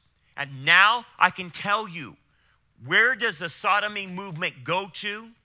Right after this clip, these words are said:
It goes to children. That's the end game.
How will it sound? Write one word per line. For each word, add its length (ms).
It 200
goes 300
to 140
children. 680
That's 340
the 220
end 260
game. 320